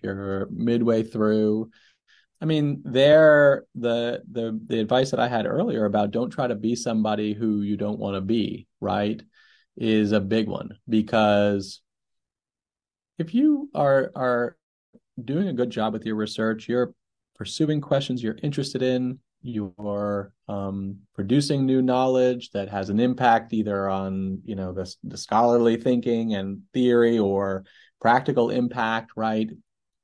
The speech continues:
That's great. And, and you're going to be successful in one place or another. And if the university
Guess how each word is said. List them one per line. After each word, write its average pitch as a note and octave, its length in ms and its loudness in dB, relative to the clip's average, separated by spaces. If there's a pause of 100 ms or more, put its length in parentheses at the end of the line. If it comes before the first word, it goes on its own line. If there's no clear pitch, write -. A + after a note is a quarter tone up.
(460)
That's E3 200 0
great. G#3 420 2
And, B2 360 0
and B2+ 400 -4 (480)
you're C#3+ 160 2
going D#3 240 4
to F#3 60 6
be D3+ 140 4
successful B2 640 -2
in A2 140 -4
one A2 160 2
place A2 300 -6
or A2+ 40 -4
another. G#2+ 260 -2
And G2 80 -2
if G2+ 120 -8
the A2 80 -2
university B2+ 920 0